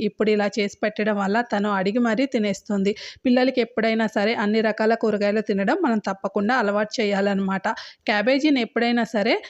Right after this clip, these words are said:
మనం కట్ చేసుకునేటప్పుడే వీలైనంత సన్నగా కట్ చేసుకోవాలి అండి. లావుగా కట్ చేసుకున్నామంటే దాన్ని మనం తినలేమన్నమాట. అందువల్ల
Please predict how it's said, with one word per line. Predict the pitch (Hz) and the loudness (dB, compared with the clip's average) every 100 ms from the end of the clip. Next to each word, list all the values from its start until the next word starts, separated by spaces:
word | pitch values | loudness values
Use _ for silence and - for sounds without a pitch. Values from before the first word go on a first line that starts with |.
| _ | _
మనం | 247 277 | 0 2
కట్ | 285 214 - | 2 -2 0
చేసుకునేటప్పుడే | 247 247 240 226 220 214 262 | -2 0 -2 0 -2 -2 -2
వీలైనంత | 240 220 214 208 202 220 | 0 0 0 0 -2 -4
సన్నగా | 247 196 208 240 | -4 -4 -2 -2
కట్ | 254 208 - | 0 -4 -2
చేసుకోవాలి | 208 - 214 214 202 196 | -4 0 0 2 0 0
అండి. | 185 285 | 0 0
లావుగా | 214 185 202 254 | 0 0 0 0
కట్ | 247 220 - | -2 -4 -2
చేసుకున్నామంటే | 214 - 208 208 202 202 254 | -4 -4 -4 -2 0 0 -2
దాన్ని | 226 196 220 | -2 -2 -2
మనం | 220 208 247 | 0 -2 -2
తినలేమన్నమాట. | 226 196 202 214 208 190 190 190 - 415 - - - | -2 0 0 2 0 -2 -2 -2 -4 -4 -8 -20 -4
అందువల్ల | 220 214 214 202 | 0 2 2 2